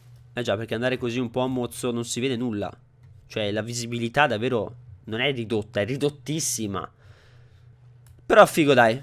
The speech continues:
figo, non posso lamentarmi, anche perché ridendo e scherzando mi sono fatto un oceano a nuoto, che non è poco. Quindi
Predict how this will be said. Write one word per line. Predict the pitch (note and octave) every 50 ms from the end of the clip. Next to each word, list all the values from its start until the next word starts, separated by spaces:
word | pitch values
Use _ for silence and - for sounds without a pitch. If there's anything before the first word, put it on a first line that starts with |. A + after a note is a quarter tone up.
| - -
figo, | - - D#3 C3 C3+ C3
non | C#3+ D3+ D3
posso | E3 D#3 - E3
lamentarmi, | D3 C#3+ D3 C#3 B2+ C3+ B2 A#2 A#2 A#2 A#2+ -
anche | - D#3 D3+ D3+
perché | C3+ C3 - C3+
ridendo | C#3 D3+ D#3+ D3+
e | C#3
scherzando | - - D#3+ C#3 - - D3+ D#3 D#3
mi | C#3 A#2+
sono | - B2+ B2
fatto | - C#3 C3+ - C3+
un | B2+
oceano | B2+ C3 - D3 C#3 C#3 C3+ C#3
a | C#3+
nuoto, | D3 C3 A2+ G#2 A2 - C3+ B2+ C3 - - - - - - - - - - -
che | - - C#3 B2+ - -
non | - C3+ C3+ A#2+
è | G#2 G#2
poco. | - - A#2+ F#2+ E2 - - A2+ G#2 - - - - - - - - - - - - - - - - -
Quindi | - C3+ B2 A#2 A2+ A2 G#2 -